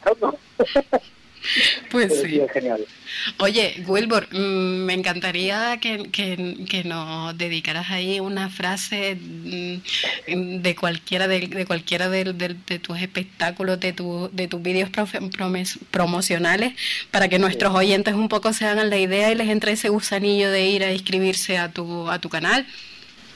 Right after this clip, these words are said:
Speaker 1: Pues, eh, <laughs> mira, yo, a ver, yo soy motivado,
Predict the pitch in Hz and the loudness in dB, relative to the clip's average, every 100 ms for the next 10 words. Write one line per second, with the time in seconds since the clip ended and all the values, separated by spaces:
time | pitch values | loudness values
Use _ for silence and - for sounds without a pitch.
0 | - 147 139 127 - 127 113 117 113 554 | 4 8 10 8 4 4 8 8 8 6
1 | - - 359 - 339 359 - 320 - 262 | 6 8 8 8 6 6 6 4 2 -4
2 | 254 226 180 170 - 180 202 165 165 190 | -4 -6 -8 -12 4 10 12 12 12 12
3 | 147 170 170 165 190 220 220 170 139 113 | 12 12 12 12 12 12 12 10 8 6
4 | 95 | 2